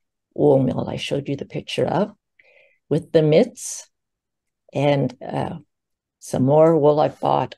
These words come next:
or a stash, as knitters call it. On our way back, we also, uh, stopped at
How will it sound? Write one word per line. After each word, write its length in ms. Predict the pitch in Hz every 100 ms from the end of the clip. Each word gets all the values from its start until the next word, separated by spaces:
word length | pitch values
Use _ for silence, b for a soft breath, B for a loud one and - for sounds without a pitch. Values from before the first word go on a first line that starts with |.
| -
or 340 | 147 143 - _ _
a 80 | 160
stash, 800 | - - - 156 196 - - - -
as 220 | 143 143
knitters 400 | 135 - 139 -
call 260 | - - 50
it. 220 | - - _ _ _ _ - _ _ _ _ _ _ _ _ _ _ _ _ _ _ _ _ _ _ _ _ _ _ _ _ _ _ _
On 140 | 165 165
our 160 | 160
way 240 | 151 165 165
back, 460 | 165 180 226 -
we 160 | 180 165
also, 640 | 175 175 170 160 151 - -
uh, 220 | 151 143
stopped 560 | - - 160 165 - -
at 280 | 147 131